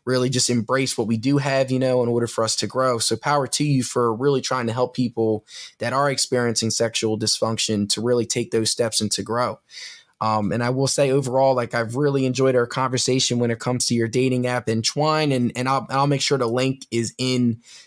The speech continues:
the show description. So if you guys are experiencing sexual dysfunction and wanted, and wanna check out this dating app, I'll, I'll put it on the, I'll put it in the show link so that way you guys can all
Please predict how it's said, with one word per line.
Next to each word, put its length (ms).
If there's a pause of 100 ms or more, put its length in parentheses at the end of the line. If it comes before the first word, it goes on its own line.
(120)
the 100
show 220
description. 500
So 120
if 120
you 80
guys 360
are 320 (280)
experiencing 560
sexual 380
dysfunction 540
and 160
wanted, 320
and 180
wanna 460
check 260
out 200
this 140
dating 320
app, 180
I'll, 220
I'll 160
put 180
it 80
on 220
the, 280 (180)
I'll 100
put 160
it 80
in 120
the 60
show 260
link 340
so 160
that 180
way 100
you 100
guys 280
can 160
all 320